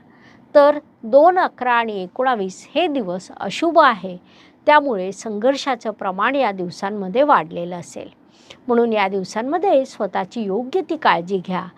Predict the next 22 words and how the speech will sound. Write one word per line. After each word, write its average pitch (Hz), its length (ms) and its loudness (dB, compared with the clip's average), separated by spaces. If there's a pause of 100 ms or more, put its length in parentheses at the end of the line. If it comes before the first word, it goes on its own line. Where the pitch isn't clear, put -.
(380)
जेणेकरून 277 640 2
आपलं 214 320 -4
मानसिक 196 520 -4
स्वास्थ्य 214 580 -2 (240)
टिकून 196 320 -10
राहील. - 460 -12 (560)
उपायांच्या 359 600 4
दृष्टीने 269 500 -8
विचार 226 360 -6
केला 247 220 -6
असता 233 440 -4
ज्योतिषशास्त्रामध्ये 220 1400 0 (460)
छोटे 311 300 2 (100)
छोटे 359 220 2
मात्र 269 360 -2
मोठा 240 420 0
परिणाम 269 480 0
करणारे 226 440 -2
उपाय 202 360 0
सांगण्यात 190 420 -8
आलेले 196 340 -4
आहेत. 190 420 -8